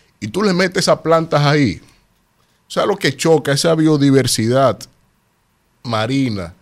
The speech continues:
en esa zona, en ese equilibrio tan sensible en, en lo medioambiental, meterle la imagen como se ven de esos dos monstruos ahí. ¿Por qué no la mandaron para el norte esa planta? Ah,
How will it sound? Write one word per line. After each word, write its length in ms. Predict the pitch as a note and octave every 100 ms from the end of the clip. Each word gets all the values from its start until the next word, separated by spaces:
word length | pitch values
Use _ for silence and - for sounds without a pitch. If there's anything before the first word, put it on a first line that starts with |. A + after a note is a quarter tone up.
| _ _ _ _ -
en 160 | A2+ B2+
esa 200 | D3+ B2+
zona, 440 | - C#3 A#2 A2+
en 120 | - B2+
ese 160 | C#3
equilibrio 440 | C#3+ C3+ C#3 C#3 C3+
tan 200 | B2+ A#2+
sensible 760 | A#2 G#2 - C#3+ G#2+ F#2+ F2 - _
en, 320 | A2+ A2+ A#2 -
en 180 | A2+ A2
lo 80 |
medioambiental, 840 | A2+ A2+ A2 A2 G#2+ G2+ B2+ A#2+ G#2 -
meterle 440 | G#2 F#2 C3 C#3+
la 100 | C3+
imagen 400 | A#2 B2+ C3 A#2+
como 240 | A#2 A2+ G#2+
se 100 | A2
ven 220 | C3 A#2+ - - _
de 120 | -
esos 180 | C3 C#3+
dos 120 | C3+
monstruos 640 | B2 C3 C3+ A#2+ C3+ C3+ B2
ahí. 180 | D#2+ - _ _ _ _ _ _
¿Por 220 | - D3+
qué 100 | - A3
no 100 | A3
la 80 | G3
mandaron 480 | F#3 E3+ E3+ E3 D#3
para 160 | C3
el 100 | A2+
norte 380 | A#2 A#2+ G#2 F#2
esa 200 | G2 F#2+
planta? 480 | F2+ E2 D2 D2 - - _ _ _
Ah, 340 | A#2 C3 A#2+